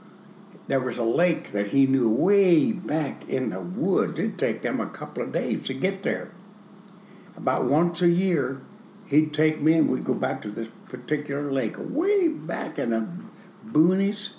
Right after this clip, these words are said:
And he said it was quiet. I mean, all you'd hear is the birds and the squirrels and the,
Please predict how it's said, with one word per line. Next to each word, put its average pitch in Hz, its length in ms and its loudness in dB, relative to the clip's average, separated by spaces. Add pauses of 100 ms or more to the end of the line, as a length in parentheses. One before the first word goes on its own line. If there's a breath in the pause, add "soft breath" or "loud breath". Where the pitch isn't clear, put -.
(880)
And 113 320 0
he 135 120 0
said 131 320 -6
it - 260 -2
was 117 240 -4
quiet. 147 680 -12
I 151 140 -2
mean, 147 260 2
all 147 300 -2
you'd 139 200 0
hear 135 360 -4
is 87 100 -12
the 90 60 -8
birds 107 720 -8
and - 180 -10
the - 60 -12 (280 loud breath)
squirrels 120 840 -4
and 78 200 -8
the, 76 40 -14